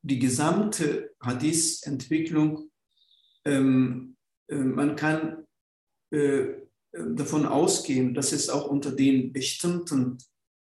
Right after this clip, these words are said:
Gefährten und deren Söhnen und, äh, deren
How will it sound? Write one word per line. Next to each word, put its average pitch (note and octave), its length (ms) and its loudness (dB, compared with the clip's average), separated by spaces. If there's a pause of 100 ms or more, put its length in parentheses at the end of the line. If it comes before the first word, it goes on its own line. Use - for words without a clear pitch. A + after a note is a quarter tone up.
(160)
Gefährten D3+ 600 0
und C#3 300 0
deren D3 380 4
Söhnen C#3 580 4
und, A#2+ 440 -4
äh, A#2 360 -4 (240)
deren C3+ 560 2